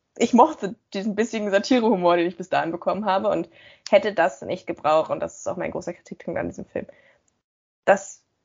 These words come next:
ich das Gefühl habe, dass Ken das bessere Ende bekommen hat, nämlich, dass er am Ende sich selbst finden muss und, äh, sich von Barbie loslösen muss und so. Das fand ich perfekt vorbereitet und dass das Barbie-Ende nicht perfekt vorbereitet war und es ist ein Film über Barbie.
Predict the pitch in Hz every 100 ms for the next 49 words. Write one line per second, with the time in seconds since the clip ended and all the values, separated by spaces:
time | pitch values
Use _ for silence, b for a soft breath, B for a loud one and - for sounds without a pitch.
0 | _ - 214 226 214 208 - 254 302 285
1 | 262 254 247 175 - - 214 208 254 277
2 | _ _ _ _ _ _ - 185 - 226
3 | 247 254 240 220 240 208 - 190 190 196
4 | 202 254 - _ _ _ - 170 170 170
5 | 170 - 170 160 160 165 170 170 190 185
6 | - 170 180 175 175 175 - - - -
7 | - 101 - 208 - - 170 165 170 185
8 | - 196 190 185 190 175 170 185 - -
9 | 190 - 175 - 254 - 233 214 196 196
10 | 208 214 - b b b b 202 - -
11 | - 165 - 170 247 254 202 196 185 254
12 | - - 196 190 185 196 190 190 185 185
13 | 170 180 190 190 185 - 196 180 170 170
14 | 170 190